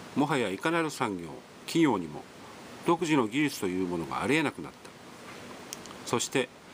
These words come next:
産業が必要とする知識が、馴染みのない異質の技術から生まれるようになった。こうして伝統ある企業研究所が陳腐化した。世界一の企業研究所だった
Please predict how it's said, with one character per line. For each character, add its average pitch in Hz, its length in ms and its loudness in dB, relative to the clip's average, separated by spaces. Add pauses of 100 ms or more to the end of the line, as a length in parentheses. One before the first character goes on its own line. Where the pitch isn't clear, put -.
(240)
産 147 260 4
業 170 220 6
が 160 160 4
必 - 200 -2
要 160 120 6
と 156 120 4
す - 120 -2
る 123 100 4
知 139 140 0
識 - 220 -2
が、 - 120 -6 (1080)
馴 123 160 6
染 151 140 -2
み 175 60 4
の 156 120 6
な 135 140 4
い 92 140 -4 (200)
異 117 80 -2
質 - 220 0
の 165 140 6
技 156 120 0
術 - 200 2
か 117 80 4
ら 95 240 0
生 107 60 -4
ま 123 120 6
れ 135 120 4
る 127 180 -4
よ 135 180 6
う 113 40 0
に 82 120 -6
な 80 60 -10
っ - 40 -12
た。 - 1300 -12
こ 165 140 8
う 165 40 4
し - 60 -4
て 156 120 4
伝 160 280 4
統 175 180 4
あ 160 60 6
る 131 80 4
企 120 200 0
業 143 160 6
研 135 240 2
究 123 200 2
所 151 120 0
が 156 140 6 (300)
陳 113 200 -2
腐 - 80 -8
化 98 120 0
し - 100 -6
た。 - 100 -12 (2500)
世 180 160 6
界 175 200 6
一 139 140 0
の 113 120 2
企 139 200 4
業 160 160 10
研 156 300 4
究 151 140 4
所 143 160 4
だ 113 80 6
っ 104 40 -2
た - 280 -2